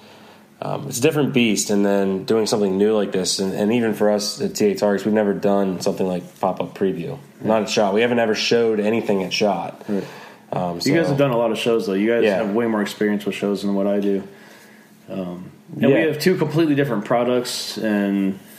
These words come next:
Speaker 2: and stuff. So you know, how shows are gonna react for each of us is gonna be completely different, I think.
Speaker 1: Right.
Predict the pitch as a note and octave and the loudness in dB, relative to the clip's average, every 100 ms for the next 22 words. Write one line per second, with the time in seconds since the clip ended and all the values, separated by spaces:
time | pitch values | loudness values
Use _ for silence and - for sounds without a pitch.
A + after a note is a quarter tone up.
0 | - - - - - G#2+ - A2 A2 B2 | -20 -20 -20 -20 -10 -8 -2 -2 0 0
1 | A2 G#2+ G2 - - - A#2 F#2+ B2 A#2 | 2 0 -2 -6 -20 -10 -4 -2 0 2
2 | A2+ - A2 A2+ A2+ G#2 G#2 G2 G2 A2 | 0 -2 0 2 0 0 0 0 0 -2
3 | - - F#2+ F#2 G2 F#2 F#2 G2+ F#2+ F#2 | -4 -8 -6 -4 -4 -4 -4 -4 -2 -2
4 | F#2 E2+ G2 F2+ F2+ F#2 F2 E2 G#2+ G2+ | -4 -6 -4 -4 -6 -6 -8 -2 0 0